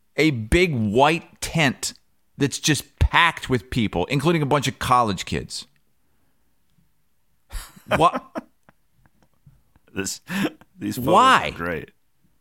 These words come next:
Speaker 1: Why?
Speaker 2: It's a
Speaker 1: Why?
Speaker 2: homecoming of sorts.
Speaker 1: But they taught, they, like, "Oh, the Drake relays is so amazing. It's so great." And I get that the Drake relays, they'll sell out on Saturday, but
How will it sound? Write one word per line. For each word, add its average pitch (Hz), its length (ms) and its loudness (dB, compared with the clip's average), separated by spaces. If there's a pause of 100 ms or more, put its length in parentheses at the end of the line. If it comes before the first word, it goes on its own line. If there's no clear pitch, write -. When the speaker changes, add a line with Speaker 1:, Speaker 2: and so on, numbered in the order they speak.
(600)
Speaker 1:
Why? 254 320 0
Speaker 2:
It's 208 100 2
a 233 60 4
Speaker 1:
Why? - 80 4
Speaker 2:
homecoming 156 480 4
of 82 120 -4
sorts. - 500 -4 (1800)
Speaker 1:
But - 160 0
they 226 80 2
taught, 190 380 -2
they, 165 120 2
like, 160 200 0
"Oh, 180 160 -2
the 165 100 2
Drake 175 300 0
relays 170 340 0
is 139 80 -4
so 180 240 2
amazing. 165 460 0
It's 151 100 -4
so 175 160 0
great." 156 320 0
And 156 100 2
I 170 100 2
get 135 280 0
that 120 160 -4
the 113 60 -8
Drake 120 280 0
relays, 113 340 2
they'll 107 100 2
sell 110 280 2
out 101 160 4
on 92 120 0
Saturday, 95 440 2
but 92 280 -4